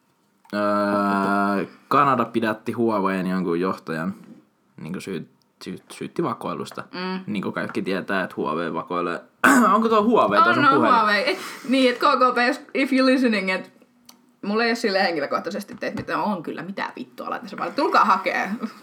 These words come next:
Speaker 1: Älkää mua tulko hakee.
Speaker 2: Ossi on puolueeton.
Speaker 1: Mä oon puolueeton, paitsi että mulla,
Speaker 2: I can take a
Speaker 1: mulla
Speaker 2: hit.
Speaker 1: on Apple iPhone, joten tota
Speaker 2: No niin, säkin oot nyt target.
Speaker 1: Niin,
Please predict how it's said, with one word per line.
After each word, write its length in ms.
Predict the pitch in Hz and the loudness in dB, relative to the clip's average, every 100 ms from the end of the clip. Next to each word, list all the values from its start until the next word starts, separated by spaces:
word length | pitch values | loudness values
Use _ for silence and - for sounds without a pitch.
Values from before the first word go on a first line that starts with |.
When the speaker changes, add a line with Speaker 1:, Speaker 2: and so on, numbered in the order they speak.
| - | 2
Speaker 1:
Älkää 240 | 180 240 | 2 4
mua 240 | 233 226 127 | 4 6 4
tulko 280 | 120 110 117 | 2 2 2
hakee. 440 | 110 117 107 - - _ - | 2 2 0 0 -6 _ -8
Speaker 2:
Ossi 280 | 226 - 185 | -6 -4 -4
on 100 | 156 | -2
puolueeton. 560 | 147 147 143 120 - - - | -4 -4 -4 -6 -8 -8 2
Speaker 1:
Mä 160 | 165 | 4
oon 100 | 156 | 4
puolueeton, 640 | 170 156 117 104 101 107 | 6 6 6 4 2 2
paitsi 300 | - 135 131 | 4 4 4
että 200 | 120 - | -2 0
mulla, 220 | 127 127 131 | 0 2 4
Speaker 2:
I 60 | |
can 140 | - 190 | 2 0
take 200 | - 151 | -4 0
a 40 | 147 | 4
Speaker 1:
mulla 200 | 156 139 | 4 4
Speaker 2:
hit. 80 | 113 | 4
Speaker 1:
on 60 | |
Apple 340 | 143 - 113 - - - 120 | 4 4 0 0 -4 2 2
iPhone, 400 | 110 113 98 90 - | 2 0 0 -2 -6
joten 380 | 104 107 101 101 - - - | -6 -2 -2 -2 -6 -20 -8
tota 400 | 110 101 107 92 - | -4 0 0 0 -4
Speaker 2:
No 80 | |
niin, 180 | 185 185 | -6 -4
säkin 300 | - 180 156 | -4 -4 -4
oot 100 | 160 | -6
nyt 120 | 190 - | -10 -6
target. 420 | 151 151 147 - _ _ - | -6 -6 -10 -14 _ _ -6
Speaker 1:
Niin, 320 | 123 98 76 | -2 -2 -6